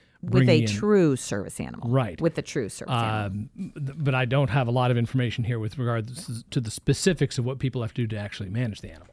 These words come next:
Speaker 1: Right. And, and the reason the miniature horses are now being allowed, apparently, is because they are highly trainable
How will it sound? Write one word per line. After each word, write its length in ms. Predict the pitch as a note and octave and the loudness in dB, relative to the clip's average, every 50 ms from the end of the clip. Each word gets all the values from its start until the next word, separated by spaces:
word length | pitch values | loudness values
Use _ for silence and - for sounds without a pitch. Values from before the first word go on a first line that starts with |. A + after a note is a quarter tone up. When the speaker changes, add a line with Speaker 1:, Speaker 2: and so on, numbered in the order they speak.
| _ | _
Speaker 1:
Right. 320 | - E3+ F3+ E3+ C3 - - - | -2 4 4 4 4 4 2 0
And, 160 | - G3+ - | 0 0 2
and 160 | - A3+ A3+ | 2 4 4
the 60 | A#3 A3+ | 4 4
reason 260 | A#3+ A3 F#3+ F3 E3 | 2 2 2 2 2
the 80 | D#3+ | 2
miniature 360 | D3+ D#3 D#3 C3+ G#2 - C#3+ C3+ | 2 2 0 0 -2 -4 -4 -2
horses 280 | C#3+ C#3+ C3+ - - | -2 -2 -2 -2 -4
are 80 | C#3+ C#3 | -2 -2
now 180 | C#3 C3 B2+ | 0 -2 -2
being 220 | C3 C#3 C3 B2+ B2 | -2 -2 -2 -2 -2
allowed, 280 | B2 C3+ C3+ C3 A#2+ | 0 0 0 0 0
apparently, 360 | B2+ - - A#2+ A2 F#2+ B2 B2 | -2 -4 -4 -4 -2 -2 -2 -2
is 80 | C3 | -2
because 380 | - D3+ D#3 - - E3 C#3+ C#3+ | -2 -6 -4 -2 -2 -2 -2 0
they 240 | - C#3+ C3 A#2 - _ _ _ | 0 0 0 -2 -4 _ _ _
are 500 | F#3+ E3+ E3 D3+ C#3 B2 A2 E2+ E2 - _ | 0 2 4 4 4 2 0 -2 -6 -10 _
highly 500 | _ - - E3 D#3 D#3+ D#3 C#3+ C#3 B2 | _ -4 0 2 4 4 2 0 -2 -6
trainable 680 | - - - - D3+ D3+ C#3+ C#3 C3+ C3+ C3 B2+ B2+ | -8 -8 -4 -2 -2 0 0 0 0 0 0 -2 -2